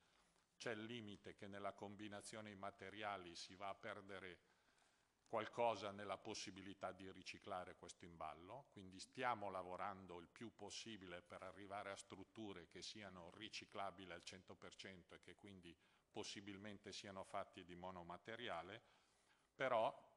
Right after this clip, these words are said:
ci preme sottolineare che oggi come oggi, secondo studi fatti da diversi istituti europei, se voi entrate in un supermercato ed escludiamo le bevande,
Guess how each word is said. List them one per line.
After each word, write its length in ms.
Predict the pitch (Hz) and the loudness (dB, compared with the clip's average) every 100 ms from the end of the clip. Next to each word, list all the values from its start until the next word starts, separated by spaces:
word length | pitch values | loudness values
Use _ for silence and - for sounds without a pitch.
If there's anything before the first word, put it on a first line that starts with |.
| - _ | -20 _
ci 120 | - | -8
preme 320 | 101 123 117 107 | -2 0 0 0
sottolineare 880 | - 95 107 104 127 135 107 117 | -4 -4 -4 -2 0 2 4 2
che 140 | 120 110 | 2 4
oggi 280 | 110 101 98 | 4 2 -6
come 280 | 104 107 | -6 0
oggi, 340 | 107 95 87 85 | 0 0 -2 -8
secondo 480 | - - 110 110 101 | -8 -6 -6 -6 -8
studi 440 | - 117 101 90 | -6 -6 -4 -8
fatti 420 | - 101 98 - | -2 0 0 -6
da 140 | 87 87 | -8 -8
diversi 540 | 90 95 104 - - | -6 -2 -2 -2 -6
istituti 920 | 87 - 95 - 104 - 95 85 80 - | -8 -8 -8 -8 -10 -8 -8 -8 -10 -10
europei, 760 | 101 98 127 123 101 87 95 110 - - - - | -6 -2 -2 -2 -4 -4 -6 -10 -18 -20 -20 -8
se 120 | - | -2
voi 200 | 104 120 | 2 2
entrate 480 | 110 101 120 120 - | 0 0 4 4 4
in 100 | 95 | -8
un 120 | 104 | -8
supermercato 1040 | 98 101 - 98 101 95 - 98 82 85 78 | -8 -6 -6 -6 -4 -2 2 2 2 -8 -8
ed 200 | 101 92 | -8 -6
escludiamo 720 | 92 - 98 95 107 107 95 | -6 -6 -8 -4 -2 0 0
le 160 | 87 90 | -2 -2
bevande, 720 | 92 90 87 82 87 101 | -4 -2 -2 -4 -8 -8